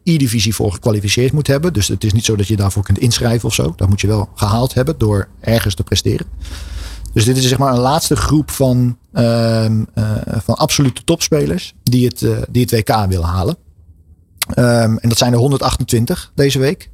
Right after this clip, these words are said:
Eh, dat begint morgen. En uiteindelijk aan het einde van de rit op zondag blijven er vierenzestig over. Dus er vallen ook vierenzestig spelers, eh, eh, af. Eh, vandaag, ehm, ik had graag de jongens van, eh,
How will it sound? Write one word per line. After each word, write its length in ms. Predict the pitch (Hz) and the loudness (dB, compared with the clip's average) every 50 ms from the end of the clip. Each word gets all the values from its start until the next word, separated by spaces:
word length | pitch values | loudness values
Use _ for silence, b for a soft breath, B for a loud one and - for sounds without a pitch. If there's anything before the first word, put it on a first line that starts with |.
| - - | -18 -6
Eh, 260 | - 110 107 104 101 98 | -2 -2 0 2 0 0
dat 120 | 107 101 | 0 0
begint 280 | 98 - - 151 139 113 | -2 0 0 2 2 2
morgen. 440 | 113 117 135 160 - - - 214 _ _ B B B B B B B B B B B - | 2 2 2 0 0 -2 -4 -6 _ _ B B B B B B B B B B B -2
En 320 | - 135 131 131 131 127 - _ _ _ | 0 2 2 2 0 -2 -4 _ _ _
uiteindelijk 400 | - 127 - 131 147 180 180 147 | -2 0 2 2 2 2 2 0
aan 40 | 120 | 0
het 100 | - 123 | 0 2
einde 140 | 147 156 135 | 2 2 2
van 80 | 131 147 | 2 2
de 60 | 139 | 2
rit 200 | 139 143 156 - | 0 0 -2 -4
op 100 | - - | -2 0
zondag 340 | - 135 139 139 139 151 - | 0 0 2 2 0 0 0
blijven 280 | 123 120 117 113 107 | 0 0 0 0 -2
er 60 | 113 | -4
vierenzestig 680 | - - 135 131 123 120 - - 110 - - - - - | 0 0 0 2 2 0 0 -2 -2 -2 -4 -6 -6 -2
over. 280 | 90 90 - 107 107 - - | -4 -4 -4 -4 -10 -10 -4
Dus 220 | - 110 104 - - | -2 0 0 0 0
er 100 | - 110 | -2 0
vallen 280 | 101 104 98 101 98 101 | 0 2 0 0 0 0
ook 160 | 101 98 - | -2 -2 -2
vierenzestig 520 | - 107 107 101 - - 101 - - - | -2 0 0 0 0 0 -2 -4 -4 -8
spelers, 460 | - - 98 95 92 92 90 - - | -4 -2 0 0 0 0 -2 -6 -4
eh, 120 | - - 95 - - | -2 -2 -2 -2 0
eh, 140 | - 98 95 | 0 0 0
af. 320 | - 113 104 - - - B B B B B B B B B B B B B _ - - | 2 0 0 -2 -4 -14 B B B B B B B B B B B B B _ -4 -2
Eh, 200 | 120 104 101 98 | 0 2 2 0
vandaag, 640 | - - 117 117 135 147 147 127 - - - - _ - - | 0 2 2 2 4 2 2 2 0 0 -2 -6 _ -20 -10
ehm, 520 | - - 120 110 107 107 107 104 104 104 98 | -2 0 2 2 2 2 2 2 2 0 0
ik 120 | - 120 - | 0 0 0
had 240 | 120 107 - - - | 0 -2 -2 -8 -8
graag 360 | - - - 127 123 120 113 - | -4 0 0 2 2 2 0 2
de 100 | 117 117 | 2 2
jongens 300 | 123 120 113 110 - - | 2 2 2 0 0 0
van, 260 | 120 113 110 107 107 | 2 2 2 4 2
eh, 100 | 107 | 2